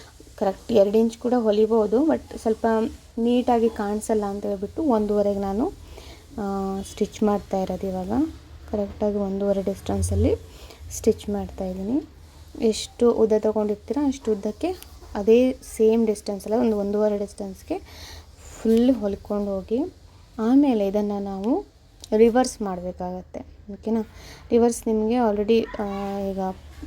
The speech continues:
ಏನಂತಾರೆ ಪೆನ್ಸಿಲ್ ಅಥವಾ ಸ್ಕೇಲ್ ಈ ಥರ ಇರುತ್ತೆ, ಅದ್ರಲ್ಲಿ ರಿವರ್ಸ್, ಅದ್ರಲ್ಲಿ ರಿವರ್ಸ್ ಮಾಡ್ಬಿಟ್ಟು ಈ ಥರ ರೆಡಿ ಆಗುತ್ತೆ ನೋಡಿ. ಈ, ಈ ಬೆಲ್ಟ್‌ನ ಏನ್ ಮಾಡ್ಬೇಕು ನೀವೀಗ,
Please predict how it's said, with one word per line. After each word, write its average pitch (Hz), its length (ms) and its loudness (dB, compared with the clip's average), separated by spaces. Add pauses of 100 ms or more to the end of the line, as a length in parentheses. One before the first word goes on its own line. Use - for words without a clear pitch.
(200)
ಏನಂತಾರೆ 196 360 -4
ಪೆನ್ಸಿಲ್ 196 600 0
ಅಥವಾ 190 340 -4
ಸ್ಕೇಲ್ 202 600 2 (440)
ಈ 226 40 -2
ಥರ 220 180 6
ಇರುತ್ತೆ, 208 260 2
ಅದ್ರಲ್ಲಿ 220 380 4
ರಿವರ್ಸ್, 202 640 0
ಅದ್ರಲ್ಲಿ 226 420 4
ರಿವರ್ಸ್ 208 420 0
ಮಾಡ್ಬಿಟ್ಟು 208 720 -6
ಈ 190 200 -6
ಥರ 202 200 -8 (180)
ರೆಡಿ 202 240 -2
ಆಗುತ್ತೆ 190 340 -4
ನೋಡಿ. 185 280 -6 (1080)
ಈ, 254 420 4
ಈ 247 40 2
ಬೆಲ್ಟ್‌ನ 240 400 4
ಏನ್ 220 220 2
ಮಾಡ್ಬೇಕು 202 420 -4
ನೀವೀಗ, 202 480 -4